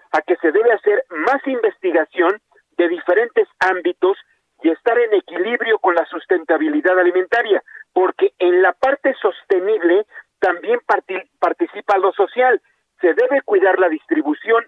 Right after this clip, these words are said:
y la equidad de los alimentos, Jesús. Los alimentos que deben llegar a todas las personas, en especial a quienes se encuentran en condiciones de pobreza.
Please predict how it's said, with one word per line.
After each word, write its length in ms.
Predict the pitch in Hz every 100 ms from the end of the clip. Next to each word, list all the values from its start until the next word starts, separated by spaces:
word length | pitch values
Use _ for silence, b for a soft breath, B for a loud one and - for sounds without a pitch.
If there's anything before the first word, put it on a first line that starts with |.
| _ _
y 100 | 226
la 260 | 202 196
equidad 420 | 190 - - 247 240
de 80 |
los 180 | 220 196
alimentos, 540 | 190 180 190 196 170 151
Jesús. 320 | - - 127 _ b b -
Los 280 | 156 175
alimentos 540 | 208 185 196 254 262 247
que 80 | -
deben 320 | 381 190 196 190
llegar 380 | 160 185 214 - -
a 120 | 147
todas 260 | - 247
las 140 | 226 180
personas, 400 | 196 165 214 -
en 100 | 160
especial 520 | 143 151 - 208 233 b b b -
a 100 | 156
quienes 300 | 185 185 160
se 80 | 175
encuentran 540 | 165 196 208 - 214 -
en 200 | 170 165
condiciones 760 | - 170 160 151 - 170 170 151
de 100 | 151
pobreza. 440 | 139 127 127 -